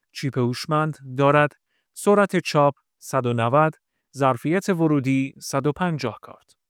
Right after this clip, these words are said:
مدل ماجیکارت اندورو پلاس. هولوگرام دارد. لامینیت ندارد.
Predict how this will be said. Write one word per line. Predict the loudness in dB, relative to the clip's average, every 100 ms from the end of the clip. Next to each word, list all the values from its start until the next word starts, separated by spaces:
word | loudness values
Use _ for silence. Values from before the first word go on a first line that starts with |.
| _ _ _ _ _ _ _ _ _
مدل | 0 6 6 6
ماجیکارت | 2 0 0 -2 0 0 -2 -6
اندورو | -6 -2 0 0
پلاس. | 0 -2 -2 -4 -14 -18 _ _ _ _ _ _ 2
هولوگرام | 4 4 4 4 2 0
دارد. | 2 0 -2 _ _ _ _ _ _ _
لامینیت | -2 0 2 0 0 -4 -12
ندارد. | -4 -2 -2 -4 -12 -20